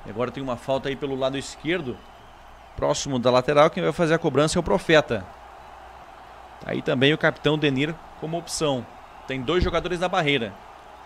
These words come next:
Aí em busca do terceiro gol, Sampaio Futsal. Faltando dois e dez.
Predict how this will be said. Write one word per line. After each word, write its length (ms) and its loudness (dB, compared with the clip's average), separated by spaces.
Aí 120 -6
em 60 -6
busca 300 -6
do 120 -4
terceiro 360 -4
gol, 200 -2
Sampaio 360 -2
Futsal. 560 0
Faltando 320 -6
dois 520 0
e 60 -4
dez. 640 0